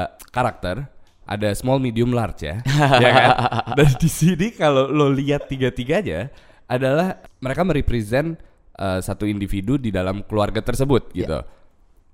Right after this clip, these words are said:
Speaker 1: Ini lo mengerjakan juga dengan keluarga.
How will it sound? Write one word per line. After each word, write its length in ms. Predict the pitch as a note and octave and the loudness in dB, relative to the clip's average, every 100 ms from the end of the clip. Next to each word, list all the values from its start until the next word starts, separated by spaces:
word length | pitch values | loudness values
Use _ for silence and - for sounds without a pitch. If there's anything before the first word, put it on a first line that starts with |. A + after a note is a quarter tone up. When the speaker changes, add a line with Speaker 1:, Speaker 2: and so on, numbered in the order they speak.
| _ | _
Speaker 1:
Ini 420 | - D3 C#3+ F3 G3+ - _ - | -4 -2 0 -2 -4 -8 _ 0
lo 180 | D3 F#3 | 2 4
mengerjakan 560 | F#3 B2 G#2 G2+ D#3+ F3+ | 2 -2 -2 -2 0 0
juga 180 | A#2 G2+ | 0 0
dengan 220 | A2 C3 | 0 -2
keluarga. 480 | F3 E3+ D#3 C3 | 2 2 2 0